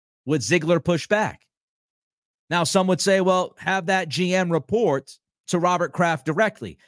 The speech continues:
And I understand that idea. I, I understand the idea, and if you could do that, wonderful. And maybe you could try to structure it in this hypothetical where the new G M reports directly to Kraft. But here's the problem.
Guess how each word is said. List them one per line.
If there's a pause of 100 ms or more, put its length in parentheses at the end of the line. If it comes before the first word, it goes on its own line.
(200)
And
I
understand
that
idea. (680)
I,
I
understand
the
idea,
and
if
you
could
do
that,
wonderful. (520)
And
maybe
you
could
try
to
structure
it (360)
in
this
hypothetical (540)
where (240)
the
new
G
M
reports
directly
to
Kraft.
But
here's
the
problem.